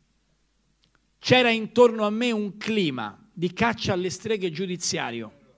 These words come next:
Questo clima di caccia alle streghe giudiziario non è terminato.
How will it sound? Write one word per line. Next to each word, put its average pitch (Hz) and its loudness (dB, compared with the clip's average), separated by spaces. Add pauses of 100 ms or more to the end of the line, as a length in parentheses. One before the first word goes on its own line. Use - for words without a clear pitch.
(1080)
Questo 269 6
clima 254 4
di 202 2
caccia 240 4
alle 214 4
streghe 214 4
giudiziario 214 6
non 226 8
è 151 0 (140)
terminato. 139 -2